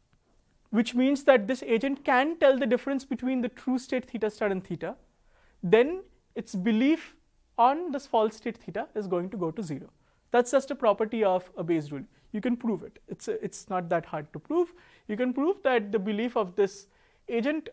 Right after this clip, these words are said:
on this theta is going to go to zero. Whereas if it cannot tell the difference between theta star and theta,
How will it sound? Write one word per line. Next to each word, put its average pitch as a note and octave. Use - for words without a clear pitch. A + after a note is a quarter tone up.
on G3+
this F#3+
theta -
is A#3
going F3+
to A3
go D#3+
to A3+
zero. G3+
Whereas B3
if -
it -
cannot C#4
tell D4+
the D4
difference C4
between B3+
theta G#3
star F#3+
and F3
theta, -